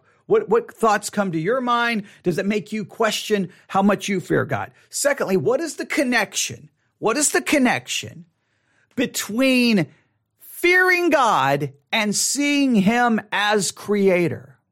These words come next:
If you reject him as creator, if you reject him as the one who brings everything into existence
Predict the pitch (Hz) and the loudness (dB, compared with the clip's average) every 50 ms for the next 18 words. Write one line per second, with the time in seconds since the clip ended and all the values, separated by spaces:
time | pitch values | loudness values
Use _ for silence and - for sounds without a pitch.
0 | _ _ _ _ - - - 190 185 185 220 269 285 254 269 262 202 131 - - | _ _ _ _ -20 -2 0 0 0 2 2 0 0 2 0 0 0 0 0 2
1 | 285 311 320 349 330 - 349 330 294 277 254 233 - - 226 226 220 214 208 190 | 2 4 4 2 0 0 0 2 2 2 0 0 -2 -8 -10 -6 -2 0 0 0
2 | - 131 - - - - 190 202 196 202 247 240 220 247 240 151 123 - 254 285 | 0 -2 -6 -8 -4 0 0 0 2 2 0 0 2 2 0 0 0 2 2 2
3 | 302 320 311 - - - - - 262 254 247 233 185 180 214 202 170 220 226 233 | 2 2 -2 -6 -14 -8 -4 0 0 0 0 0 -2 -2 -4 -4 -2 -2 -2 0
4 | 233 208 190 220 190 131 139 151 180 220 233 240 233 220 160 - - - 254 294 | 0 0 0 0 -2 -4 -8 -6 -4 -2 -2 0 0 -2 -4 -4 -4 -2 -2 0
5 | 262 233 294 277 - - 254 240 233 226 202 214 190 135 156 185 160 151 220 220 | 0 -2 -4 -4 -2 -2 -4 -2 -2 -2 0 0 -2 -2 -4 -8 -2 0 0 0
6 | - - - 208 196 - | 0 -2 -4 -4 -4 -4